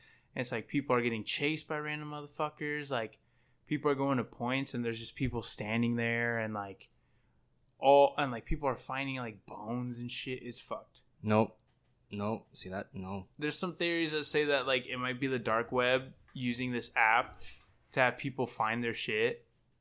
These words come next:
Speaker 1: and, like, get people caught up with shit like that. Or, like, some other, hey, dude, who knows? Who knows what the fuck it is? You know, I just added, like,
Speaker 2: You
Speaker 1: maybe
Speaker 2: should delete that right now.
Speaker 1: You think I should?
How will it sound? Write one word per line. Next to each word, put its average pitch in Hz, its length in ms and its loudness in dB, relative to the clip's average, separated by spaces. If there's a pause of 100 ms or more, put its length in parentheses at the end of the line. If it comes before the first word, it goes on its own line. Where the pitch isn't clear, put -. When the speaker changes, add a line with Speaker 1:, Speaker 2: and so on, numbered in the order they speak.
Speaker 1:
and, 127 140 -4
like, 107 180 -6
get 113 200 0
people 123 260 -4
caught 110 240 -2
up 107 180 -4
with 131 100 -6
shit 139 200 -8
like 131 200 -6
that. 131 340 -2 (1300)
Or, 131 160 4
like, 107 440 0 (1800)
some 143 360 0
other, 123 400 0 (100)
hey, 127 240 -10
dude, 107 220 -6
who 120 80 -4
knows? 113 420 -6
Who 120 60 -8
knows 110 180 -8
what 110 80 -12
the - 80 -20
fuck - 260 -14
it 139 160 -20
is? - 140 -20 (1800)
You 131 100 -2
know, 120 140 2
I 117 80 2
just 120 160 -4
added, 120 340 2
like, 113 160 0
Speaker 2:
You 110 60 -4
Speaker 1:
maybe 113 140 -2 (420)
Speaker 2:
should 95 80 -10
delete 92 400 -2
that 95 280 -6
right 92 280 -10
now. 95 180 -8
Speaker 1:
You 120 60 -6
think 156 240 0
I 147 80 2
should? 151 440 2